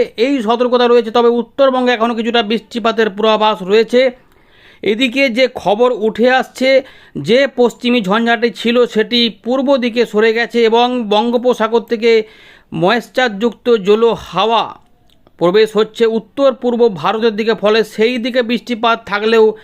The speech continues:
কোনো বৃষ্টিপাতের খবর দেয়নি আবহাওয়া দপ্তর গাঙ্গেয় পশ্চিমবঙ্গে। ফলে শুকনো আবহাওয়ার মধ্যে প্রচণ্ড গরম। এই অবস্থার মধ্যে মানুষকে সতর্ক হতে হবে, কারণ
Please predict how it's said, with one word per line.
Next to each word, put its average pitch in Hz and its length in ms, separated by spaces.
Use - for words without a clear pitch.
কোনো 240 300
বৃষ্টিপাতের 240 600
খবর 220 360
দেয়নি 226 360
আবহাওয়া 208 420
দপ্তর 220 420
গাঙ্গেয় 208 420
পশ্চিমবঙ্গে। 208 640
ফলে 202 260
শুকনো 247 400
আবহাওয়ার 214 500
মধ্যে 208 220
প্রচণ্ড 202 360
গরম। 196 240
এই 233 220
অবস্থার 240 460
মধ্যে 233 320
মানুষকে 214 480
সতর্ক 214 380
হতে 196 200
হবে, 214 320
কারণ 208 340